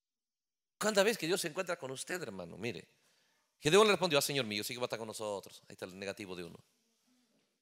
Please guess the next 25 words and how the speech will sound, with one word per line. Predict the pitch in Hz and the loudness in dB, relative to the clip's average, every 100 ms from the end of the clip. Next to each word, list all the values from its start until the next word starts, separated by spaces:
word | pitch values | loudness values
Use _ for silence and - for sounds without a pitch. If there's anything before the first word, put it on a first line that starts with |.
| _ _ _ _ | _ _ _ _
Pues, | - 147 | -10 -6
¿por | 170 | -4
qué | 180 | 0
nos | 202 175 | 0 0
ha | |
sobrevenido | 160 160 160 156 | -2 0 2 0
todo | 151 135 | 2 2
esto? | 175 - | 2 0
¿Dónde | 131 156 | -6 -4
están | - 160 143 - | 0 0 -2 -6
todas | - 143 | 0 0
sus | 139 | 2
maravillas | 123 117 151 139 - | 2 2 2 0 -2
que | 98 | -8
nuestros | - - | -10 0
padres | 135 127 | 0 0
nos | |
han | 120 | -2
contado? | 117 135 156 - - _ _ _ - _ | 0 2 2 -2 -18 _ _ _ -20 _
¿No | 147 | 0
nos | 170 | 2
sacó | 170 165 | 2 2
Jehová | 151 156 160 135 87 - - _ _ _ _ _ _ | 6 8 8 6 0 -10 -20 _ _ _ _ _ _
de | 120 | 0
Egipto? | 139 180 - - | 0 -2 -6 -12